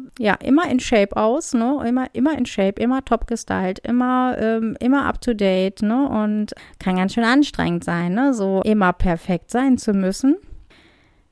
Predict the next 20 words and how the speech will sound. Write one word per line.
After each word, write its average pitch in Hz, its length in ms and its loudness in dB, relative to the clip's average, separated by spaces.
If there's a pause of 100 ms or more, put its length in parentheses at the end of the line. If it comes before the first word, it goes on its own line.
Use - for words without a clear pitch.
(280)
Scheiß 311 320 0
drauf. - 360 -14 (960)
Ganz 311 200 0
ehrlich, 220 480 -2 (720)
scheiß - 340 -12
drauf. - 240 -18 (1400)
Dann 185 140 0
sieht 226 180 0
die 277 140 2
Wohnung 254 300 2
eben 220 200 -4
aus - 300 -6
wie 180 80 -4
Sau. 170 400 -4 (460)
Dann 170 200 -8
hast 165 240 -6
du 269 120 2
halt 226 260 2
einfach 202 400 -6
mal 185 420 -2